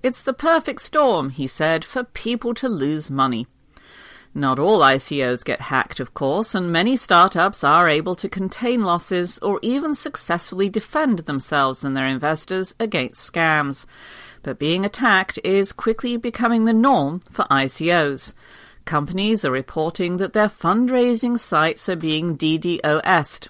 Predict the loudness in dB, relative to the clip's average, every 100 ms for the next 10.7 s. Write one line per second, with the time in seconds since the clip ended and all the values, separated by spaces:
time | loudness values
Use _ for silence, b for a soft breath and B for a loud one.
0 | _ -10 -8 -8 -4 0 0 0 2 2
1 | 2 0 0 -2 -2 -2 -2 -2 -2 -2
2 | 0 0 0 -2 -4 -8 -6 -2 0 0
3 | -2 -4 -2 -2 -2 0 0 0 0 2
4 | 0 0 -2 -4 B B B B B 2
5 | 4 6 6 6 4 0 -2 4 4 4
6 | 2 -2 -2 -4 -4 -8 -10 -6 -6 -2
7 | -2 -2 -6 -4 -2 -2 0 0 0 -6
8 | -8 -4 -4 0 -2 -2 -4 -6 -6 -2
9 | 2 2 0 -4 -4 -6 -4 -4 -2 -4
10 | -4 -2 2 2 2 -6